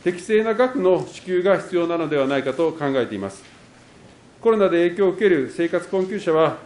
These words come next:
例えば、バイトの機会を失った困窮学生、一人や親家庭のうち、お母さんが飲食業に勤めている家庭や、苦境にある飲食宿泊業などの個人事業主、あるいは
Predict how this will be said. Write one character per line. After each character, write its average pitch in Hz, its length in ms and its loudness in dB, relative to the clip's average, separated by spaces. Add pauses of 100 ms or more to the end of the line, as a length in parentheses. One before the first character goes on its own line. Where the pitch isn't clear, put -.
(160)
例 277 120 0
え 254 40 2
ば、 147 280 2 (640)
バ 160 120 4
イ 190 60 4
ト 196 100 -2
の 190 100 0
機 190 80 -8
会 208 220 0
を 170 60 2
失 160 280 -2
っ 160 100 -8
た 202 220 2
困 175 260 -2
窮 165 160 -4
学 151 200 0
生、 98 240 -8 (960)
一 - 80 -20
人 190 200 2
や 190 340 0
親 170 200 4
家 196 160 -2
庭 175 140 -2
の 127 120 0
う 117 40 -2
ち、 160 340 -8 (320)
お - 40 -10
母 196 160 2
さ 165 120 0
ん 151 60 -4
が 160 280 0 (180)
飲 185 120 -4
食 240 300 -6
業 196 160 0
に 156 80 -2
勤 170 260 -2
め 156 60 -4
て 156 80 -6
い 139 60 -2
る 139 80 -2
家 143 340 -6
庭 151 140 0
や、 143 80 -2 (560)
苦 - 140 -16
境 196 180 4
に 208 100 0
あ 220 100 2
る 160 340 0 (120)
飲 185 140 -2
食 196 240 -4
宿 - 200 -10
泊 190 220 -4
業 180 180 -2
な 180 120 2
ど 160 120 -4
の 160 300 -2
個 151 80 -8
人 175 240 -8
事 175 80 -8
業 185 160 2
主、 101 300 -6 (760)
あ 180 120 2
る 233 100 0
い 202 40 2
は 175 180 6